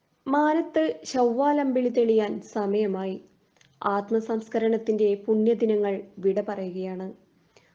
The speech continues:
മുപ്പത് നാൾ അന്നപാനീയങ്ങളും ദേഹേച്ഛകളും വെടിഞ്ഞ് മനസ്സും ശരീരവും നാഥന്റെ മുന്നിൽ സമർപ്പിച്ച്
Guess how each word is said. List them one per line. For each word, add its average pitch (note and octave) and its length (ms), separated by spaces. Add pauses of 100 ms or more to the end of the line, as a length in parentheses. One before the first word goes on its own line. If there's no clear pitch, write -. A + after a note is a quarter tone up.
(100)
മുപ്പത് B3+ 540
നാൾ B3 140 (200)
അന്നപാനീയങ്ങളും A3+ 1080
ദേഹേച്ഛകളും G#3 840
വെടിഞ്ഞ് G3 380 (520)
മനസ്സും C4 580
ശരീരവും A3 680 (160)
നാഥന്റെ G#3+ 560
മുന്നിൽ G3+ 340
സമർപ്പിച്ച് G3+ 680